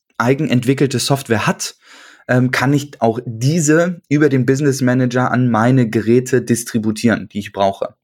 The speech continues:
Eigenentwickeltes Kassensystem, ein firmeninternes C R M oder was auch immer. Ähm, das macht eigentlich nur der Business Manager.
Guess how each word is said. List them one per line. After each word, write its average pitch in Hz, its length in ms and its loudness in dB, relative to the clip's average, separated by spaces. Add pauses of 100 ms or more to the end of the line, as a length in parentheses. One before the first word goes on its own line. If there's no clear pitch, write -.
(160)
Eigenentwickeltes 120 760 -4
Kassensystem, 104 840 -4 (420)
ein 110 360 2 (240)
firmeninternes 131 880 0
C 123 220 2
R - 120 -2
M 120 260 4
oder 110 200 0
was 127 180 0
auch 107 100 -2
immer. 101 340 -2 (480)
Ähm, 104 440 -2
das - 300 -4 (220)
macht 131 280 2
eigentlich 139 380 0
nur 139 140 0
der 135 100 0
Business 127 340 -2
Manager. 95 460 -6